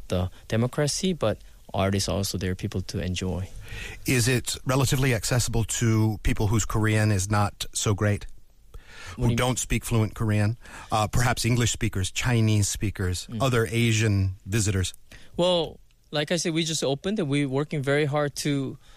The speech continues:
Speaker 1: uh, provide the service for them to enjoy,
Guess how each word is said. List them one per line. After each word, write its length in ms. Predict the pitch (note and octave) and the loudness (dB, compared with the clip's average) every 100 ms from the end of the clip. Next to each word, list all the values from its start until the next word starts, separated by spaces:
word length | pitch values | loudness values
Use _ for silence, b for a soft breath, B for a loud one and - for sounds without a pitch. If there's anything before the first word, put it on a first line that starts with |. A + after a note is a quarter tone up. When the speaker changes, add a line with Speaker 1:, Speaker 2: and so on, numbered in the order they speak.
| b - | b -4
Speaker 1:
uh, 280 | A2+ A2+ | 0 2
provide 520 | A2+ - F3 D#3 C#3+ C3 | 0 0 0 2 2 0
the 80 | |
service 920 | B2 - - D3+ C#3+ C#3+ C3+ - - - - - - | -4 -4 0 0 2 0 -2 -4 -8 -14 -20 -20 -20
for 240 | - C#3+ B2 | -6 -2 0
them 440 | B2 B2+ B2 - - | 2 2 0 -4 -8
to 220 | - B2+ C3 | -6 -2 0
enjoy, 640 | C3 C3 B2 A#2 A2 | 2 2 2 2 0